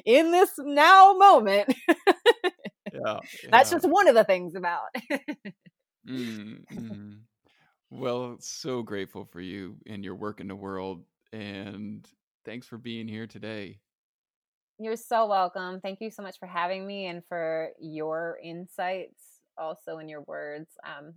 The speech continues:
Speaker 1: and what you said. And I'm so all for this self-kindness,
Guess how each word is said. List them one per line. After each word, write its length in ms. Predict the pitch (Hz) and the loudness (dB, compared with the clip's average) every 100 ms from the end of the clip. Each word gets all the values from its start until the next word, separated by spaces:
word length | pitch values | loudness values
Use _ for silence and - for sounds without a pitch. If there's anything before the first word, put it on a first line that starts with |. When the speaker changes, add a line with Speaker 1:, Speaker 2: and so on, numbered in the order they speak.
| _ | _
Speaker 1:
and 100 | 165 | -20
what 140 | 160 | -18
you 100 | - 165 | -18 -18
said. 300 | - 53 - 170 _ | -18 -18 -20 _ _
And 100 | 160 | -16
I'm 160 | 156 165 | -14 -16
so 500 | - 190 170 165 160 - | -12 -4 -4 -4 -8 -6
all 260 | 190 190 180 | -2 -2 -2
for 100 | - 147 | -8 -10
this 180 | 151 - | -12 -14
self-kindness, 840 | - 143 143 - 143 139 139 143 | -14 -14 -14 -16 -16 -16 -20 -20